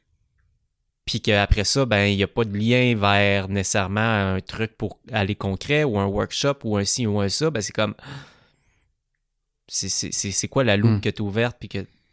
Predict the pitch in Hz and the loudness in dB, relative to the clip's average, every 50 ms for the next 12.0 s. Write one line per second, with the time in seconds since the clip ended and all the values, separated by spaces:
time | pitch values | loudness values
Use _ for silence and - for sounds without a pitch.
0 | _ - 113 104 - - 135 120 - - 107 101 101 101 98 - - 110 101 98 | _ -8 -8 -6 -4 -4 -4 -2 0 0 0 2 0 0 -2 -2 -2 0 -2 -2
1 | - - 123 127 - - 107 - - 117 - - 101 95 - 117 113 - - 107 | -2 -2 -4 -4 -4 -6 -10 -8 -8 -8 -8 -6 -6 -6 -4 -4 -6 -4 -2 -2
2 | 95 95 92 90 90 _ _ _ _ _ _ _ _ _ _ _ _ _ _ _ | -2 -2 -4 -6 -8 _ _ _ _ _ _ _ _ _ _ _ _ _ _ _
3 | _ _ - - - 117 113 110 113 110 107 110 110 104 98 98 104 113 131 147 | _ _ -8 -2 0 0 2 0 -2 -2 0 0 0 0 0 0 -2 -2 -4 -4
4 | 143 - - - 120 131 135 - - 101 - - - - 117 110 107 104 101 101 | -6 -6 -8 -8 -8 -8 -8 -10 -12 -12 -12 -12 -16 -12 -8 -4 -2 0 0 0
5 | 98 104 120 113 107 101 98 - - - 131 135 143 143 127 107 107 104 107 110 | 0 -2 0 0 0 0 0 -2 -2 0 2 2 2 2 0 0 0 2 2 4
6 | 117 123 127 - - - 120 120 117 123 113 104 101 98 101 98 _ - - - | 4 4 2 0 -2 -4 -4 -4 -2 -2 -2 0 0 -2 -2 -6 _ -18 -20 -20
7 | - - _ - - - - - - - - 113 139 135 - - - 127 110 104 | -20 -20 _ -6 -4 -4 -2 -2 -2 -4 0 2 2 0 0 0 2 4 4 4
8 | 104 113 120 123 127 127 117 113 110 - _ _ _ - - - - - _ - | 4 4 4 4 4 2 2 0 -2 -6 _ _ _ -20 -20 -20 -20 -20 _ -8
9 | - 110 101 - - - 143 143 - - 117 113 104 123 135 135 120 107 113 117 | -6 -4 -2 -2 0 2 2 2 2 2 0 2 4 6 4 4 4 2 2 2
10 | 120 - - _ _ - 135 127 123 127 - _ _ - 143 139 156 165 170 156 | 2 2 -2 _ _ -4 -2 -2 -2 -2 -6 _ _ -14 -12 -6 -2 2 2 2
11 | 151 151 175 175 139 135 120 110 127 147 147 - - - 131 131 131 123 117 104 | 4 4 4 6 6 4 4 4 4 4 2 2 2 4 4 4 4 4 2 0